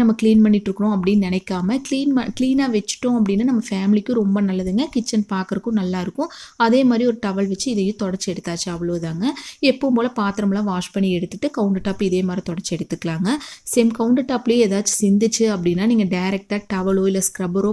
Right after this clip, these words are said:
போடாம ஃபர்ஸ்ட் அந்த நியூஸ் பேப்பர் ஒரு நாலஞ்சு எடுத்து வச்சுக்கோங்க கிச்சன்ல எப்பவுமே. அதை வச்சு ஒரு டைம் தொடச்சி எடுத்துட்டு அதுக்கப்புறம் நீங்க தண்ணியில கிளீன் பண்ணிட்டீங்க அப்படின்னா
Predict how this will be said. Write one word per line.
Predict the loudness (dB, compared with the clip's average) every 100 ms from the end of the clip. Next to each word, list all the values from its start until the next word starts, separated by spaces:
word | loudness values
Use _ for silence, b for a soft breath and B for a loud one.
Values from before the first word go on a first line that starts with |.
| -2
போடாம | -2 0 -2 -2
ஃபர்ஸ்ட் | -4 -4 0
அந்த | 2 4
நியூஸ் | 2 0
பேப்பர் | -6 -2 0
ஒரு | 0 -2
நாலஞ்சு | -2 -2 0
எடுத்து | -2 -2 -4
வச்சுக்கோங்க | -6 -4 -4 -4 -4
கிச்சன்ல | -2 -2 0 -2
எப்பவுமே. | -4 -2 -2 -4 B B 0
அதை | 2
வச்சு | 2 0
ஒரு | 0 0
டைம் | -2 0
தொடச்சி | -2 -2 -4
எடுத்துட்டு | -6 -8 -6 -2
அதுக்கப்புறம் | -2 -2 -4 0 2
நீங்க | 0 -2
தண்ணியில | -2 0 -2
கிளீன் | 0 0 2
பண்ணிட்டீங்க | 0 -2 -2 0
அப்படின்னா | -2 -2